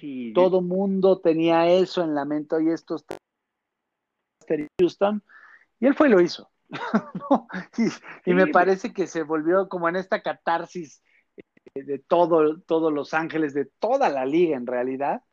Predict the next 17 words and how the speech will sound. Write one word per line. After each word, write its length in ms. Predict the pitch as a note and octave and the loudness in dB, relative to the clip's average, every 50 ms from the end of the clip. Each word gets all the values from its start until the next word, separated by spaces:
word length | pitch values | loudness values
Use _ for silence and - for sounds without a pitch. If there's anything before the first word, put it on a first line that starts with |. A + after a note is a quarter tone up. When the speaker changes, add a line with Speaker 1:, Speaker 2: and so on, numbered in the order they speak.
| _ _ _ _ _ _ _ _ - | _ _ _ _ _ _ _ _ -2
Speaker 2:
porque, 380 | D3+ D3+ C#3+ C#3+ - - D3+ | 0 2 2 0 0 -4 -4
pues, 160 | D3 C3+ A#2+ | -6 -4 -4
hemos 240 | C#3+ D#3+ E3 E3 D#3 | -4 -4 -4 -4 -4
visto 280 | D3+ E3 D3 - F3 D#3+ | -4 -6 -6 -6 -8 -6
todas 240 | - E3 D#3+ D3 D3+ | -2 -2 -2 -2 -4
estas 240 | D3 - D#3+ D3 | -4 -4 -4 -2
muestras 360 | C#3+ D3+ D3 C#3+ - D#3 D3+ C#3 | -2 -2 -4 -4 -2 -4 -2 -2
de 60 | C3+ | -2
apoyo 380 | B2 - - C#3 C#3 C#3+ C#3+ | -4 -2 -2 0 0 0 2
de 80 | C#3 D3+ | 2 2
otros 340 | D#3 E3 D#3+ - F3 D#3 - | 2 2 0 -2 -4 -4 -4
jugadores, 640 | - D3 C3+ C3 B2+ C3 C3+ C3+ C3+ C3+ C#3 C3+ B2 | -4 -4 -2 -2 -2 -2 -2 -4 -2 -2 -2 -2 -2
de, 220 | C3+ B2+ B2 B2 | -4 -4 -4 -4
de, 160 | B2 B2+ B2 | -4 -6 -6
de 140 | A#2+ - C#3+ | -6 -4 0
otras 400 | C#3+ D3+ E3 D#3+ - D#3+ D3 C3+ | 2 2 2 2 2 0 0 -2
aficiones, 640 | C#3 C3 B2+ C3+ B2+ C#3+ D3+ D3+ D3+ D#3 F3+ G3 - | -4 -8 -10 -14 -6 -2 -2 -2 -2 -2 -6 -12 -14